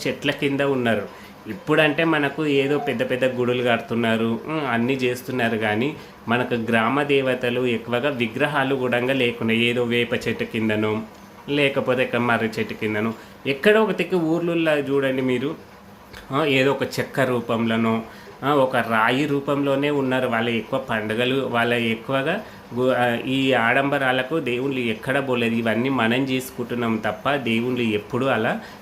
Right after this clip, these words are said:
ఆ, కోరరు. కాబట్టి చాలా జా-, అయితే ఇంకొక విషయం ఏంటిదంటే,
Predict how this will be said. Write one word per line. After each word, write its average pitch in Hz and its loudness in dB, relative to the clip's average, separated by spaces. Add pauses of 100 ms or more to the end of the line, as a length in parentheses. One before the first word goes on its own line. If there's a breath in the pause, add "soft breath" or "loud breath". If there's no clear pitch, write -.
(120)
ఆ, 120 2 (180)
కోరరు. 120 2
కాబట్టి 113 -2 (100)
చాలా 113 -2
జా-, 110 0
అయితే 113 -2
ఇంకొక 139 -2
విషయం 135 -2
ఏంటిదంటే, 113 -4